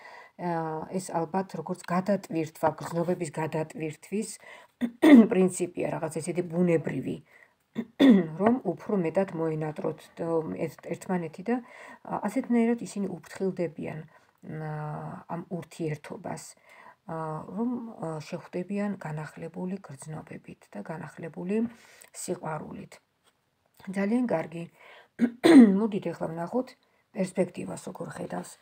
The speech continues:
უკაცრავად. ესე იგი, ეხლა როგორ ხედავს,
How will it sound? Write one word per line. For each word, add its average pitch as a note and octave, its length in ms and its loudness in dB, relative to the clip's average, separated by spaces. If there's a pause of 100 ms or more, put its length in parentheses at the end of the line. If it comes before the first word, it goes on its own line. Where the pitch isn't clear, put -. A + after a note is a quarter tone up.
(680)
უკაცრავად. F#3 600 -12 (4000)
ესე F#3 240 -4
იგი, D#3+ 260 -6
ეხლა G3+ 380 0
როგორ D#3 300 -4
ხედავს, D3 520 -10